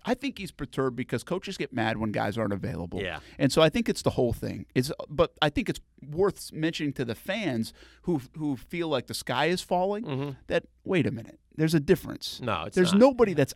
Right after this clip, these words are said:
Speaker 1: out for a long term. Now, knock on wood, it can happen.
Speaker 2: Sure.
Speaker 1: It might happen. In fact, it probably will happen.
Speaker 2: Right.
Speaker 1: But this team right now is still on pace to get to the first week or two of the season pretty
Speaker 2: Mm-hmm.
Speaker 1: healthy.
Speaker 2: Mm-hmm.
Speaker 1: And,
Speaker 2: Yeah.
Speaker 1: but they also know, I think the, the paranoia about it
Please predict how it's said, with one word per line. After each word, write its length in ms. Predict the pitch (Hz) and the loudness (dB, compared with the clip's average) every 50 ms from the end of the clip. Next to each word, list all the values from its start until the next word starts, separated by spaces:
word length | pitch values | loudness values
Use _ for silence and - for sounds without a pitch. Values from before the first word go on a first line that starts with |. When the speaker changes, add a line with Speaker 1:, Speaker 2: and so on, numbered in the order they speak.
| - | 0
Speaker 1:
out 260 | 143 151 147 127 - - | 4 4 4 4 2 -2
for 280 | - - 123 117 120 - | 0 2 4 4 4 4
a 100 | 127 120 | 2 2
long 320 | 117 120 135 143 135 127 | 2 4 4 6 6 4
term. 360 | - - - 202 175 120 110 117 | 4 2 0 2 2 4 4 4
Now, 200 | 139 151 151 - | 4 2 2 0
knock 260 | - 151 170 202 - | -2 -2 -2 0 0
on 140 | 175 151 139 | 0 2 2
wood, 240 | 151 233 240 196 - | 2 2 2 2 2
it 140 | - 139 - | 0 -2 -2
can 260 | - - 240 220 156 | -2 -4 -2 -2 0
happen. 320 | 131 151 202 247 - 165 127 | 0 0 -2 -2 -4 -6 -4
Speaker 2:
Sure. 240 | 143 190 170 147 | -2 0 2 4
Speaker 1:
It 140 | 190 190 - | 4 4 4
might 240 | 139 139 190 277 - | 4 2 2 2 2
happen. 260 | 190 180 - - 226 - - - | 2 0 2 0 -4 -8 -8 -8
In 80 | - 208 | -6 -2
fact, 220 | - 220 226 - | 0 0 0 0
it 60 | - - | -4 -6
probably 420 | - 190 185 208 214 208 226 226 | -4 -4 -2 -2 -4 -6 -6 -6
will 260 | 214 220 277 262 254 | -4 -2 0 2 2
happen. 380 | 165 120 - - - - 139 - | 2 2 0 -4 -6 -10 -12 -6
Speaker 2:
Right. 240 | 120 104 92 78 78 - _ _ _ _ - | -2 -2 -2 -2 -4 -10 _ _ _ _ -2
Speaker 1:
But 240 | 160 165 170 165 - _ _ _ _ - | 2 2 2 2 0 _ _ _ _ -6
this 180 | 160 254 - - | -4 -2 -2 -2
team 300 | - - 269 220 190 175 - | 0 0 0 0 0 0 2
right 200 | 170 143 131 - | 2 2 2 0
now 220 | 135 139 131 120 | 0 -2 0 0
is 80 | 117 - | -2 -4
still 220 | - - 143 127 | -4 -4 -4 -2
on 160 | 117 110 104 | -2 -4 -6
pace 280 | - - - 147 131 - | -6 -6 -6 -6 -6 -6
to 100 | - - | -8 -10
get 260 | 117 156 117 - _ - | -6 -6 -6 -6 _ -6
to 180 | - 123 113 | -6 -4 -4
the 100 | 110 104 | -4 -6
first 280 | - - 139 123 - - | -6 -4 -4 -4 -4 -4
week 260 | 120 123 123 117 - | -4 -4 -2 -2 -4
or 60 | 127 | -8
two 180 | - - 135 123 | -6 -2 -2 -2
of 60 | 117 | -2
the 80 | 110 101 | -2 -4
season 360 | - - 127 131 120 123 117 | -2 0 0 0 0 -2 -4
pretty 180 | - 131 127 117 | -2 -2 -2 -2
Speaker 2:
Mm-hmm. 80 | 117 | -2
Speaker 1:
healthy. 260 | 107 - - - - - _ _ | -4 -4 -6 -8 -12 -20 _ _
Speaker 2:
Mm-hmm. 240 | - 135 135 139 143 143 139 _ _ _ _ _ - | -8 -6 -6 -6 -6 -8 -12 _ _ _ _ _ -4
Speaker 1:
And, 420 | - - 247 - 123 123 120 120 - _ - | 0 2 4 4 4 2 0 -2 -4 _ -14
Speaker 2:
Yeah. 60 | - - _ - - - _ _ | -14 -14 _ -16 -16 -16 _ _
Speaker 1:
but 220 | - 135 175 160 - | 0 4 4 4 4
they 100 | 196 185 | 4 2
also 300 | 202 240 240 - 214 180 | 2 2 0 2 2 4
know, 180 | 143 127 123 | 6 6 6
I 120 | 120 127 131 | 6 4 4
think 180 | - 240 - | 0 0 -2
the, 240 | - 214 156 131 - - | 0 2 2 2 2 2
the 180 | 120 123 117 | 0 0 2
paranoia 640 | - - - 143 127 113 113 113 113 123 135 127 135 | 2 2 4 4 4 4 4 4 4 4 4 4 4
about 260 | 127 127 135 131 135 143 | 2 2 2 0 0 -2
it 100 | 135 | -4